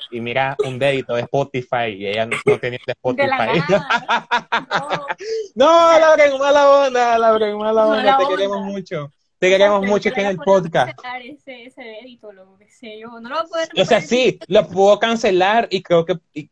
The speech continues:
Speaker 1: y creo que pudo, este, lo pudo cancelar y creo que pudo recuperar el último pago porque se había hecho hoy mismo, pues, porque se
Speaker 2: Ujú.
Speaker 1: da la coincidencia que hoy entró y miró de un solo, menos mal.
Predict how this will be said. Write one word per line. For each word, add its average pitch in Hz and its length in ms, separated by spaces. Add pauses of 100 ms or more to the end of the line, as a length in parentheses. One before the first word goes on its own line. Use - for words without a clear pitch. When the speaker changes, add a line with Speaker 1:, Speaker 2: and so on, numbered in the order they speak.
Speaker 1:
y 165 140
creo 165 460
que 185 160
pudo, 165 520
este, 151 540
lo 147 160
pudo 151 160
cancelar 180 400
y 165 60
creo 147 160
que 165 80
pudo 165 320 (100)
recuperar 147 400
el 151 80
último 143 300
pago 147 200
porque 131 240
se - 120
había 110 180
hecho 147 280
hoy 160 260
mismo, 139 360
pues, - 160
porque 120 180
se 262 120
Speaker 2:
Ujú. 320 260
Speaker 1:
da 185 160
la 240 140
coincidencia 196 640
que 185 80
hoy 190 100
entró 160 340
y 165 80
miró 139 300
de 147 80
un 131 80
solo, 131 420
menos 127 260
mal. 180 280